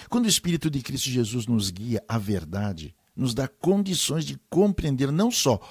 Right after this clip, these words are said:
o próprio coração, mas as condições do coração humano, do caráter incrédulo. Isso não é para nos humilhar, mas dar a noção das limitações humanas, sem o exercício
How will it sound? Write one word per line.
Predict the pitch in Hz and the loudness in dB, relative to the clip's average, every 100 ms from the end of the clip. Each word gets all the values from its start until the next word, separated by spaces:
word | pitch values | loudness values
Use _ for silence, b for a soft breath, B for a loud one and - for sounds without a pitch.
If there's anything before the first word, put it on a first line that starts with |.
| B | B
o | 139 123 | 0 0
próprio | - 143 147 196 - 143 | 2 6 8 6 4 -2
coração, | - 110 95 - 104 139 b b b _ _ _ _ | 0 -2 -2 -2 -2 -4 b b b _ _ _ _
mas | 165 175 | 0 0
as | 160 - | -2 -2
condições | 170 170 143 151 151 | -2 -2 -2 -2 -2
do | 156 | -4
coração | 151 151 139 - 147 | -2 0 2 2 2
humano, | 131 131 139 101 b b - | 2 0 -2 -6 b b 0
do | 156 | 2
caráter | 151 131 139 143 123 B | 4 4 2 0 -6 B
incrédulo. | 147 135 - 113 120 113 87 78 _ _ _ _ _ _ _ _ _ _ | 0 2 2 2 0 -2 -4 -8 _ _ _ _ _ _ _ _ _ _
Isso | 196 190 - 160 | 0 0 0 -4
não | - 170 170 196 | -4 0 2 0
é | - | 0
para | 208 175 | 0 2
nos | 135 123 113 | 4 2 4
humilhar, | 113 104 98 92 | 4 4 2 0
mas | 101 107 - B B - | 0 0 -2 B B -4
dar | 147 | -2
a | 143 | 0
noção | 143 143 - - - 151 196 | 0 0 0 0 0 2 2
das | 170 123 | 2 0
limitações | 123 127 127 117 110 120 123 117 | 0 0 0 -2 -2 0 0 2
humanas, | 117 120 135 110 82 - - B B | 4 6 6 2 0 -4 -8 B B
sem | - - 185 190 | -2 4 6 6
o | 170 | 4
exercício | 131 131 - - 120 - | 4 2 2 0 -2 -2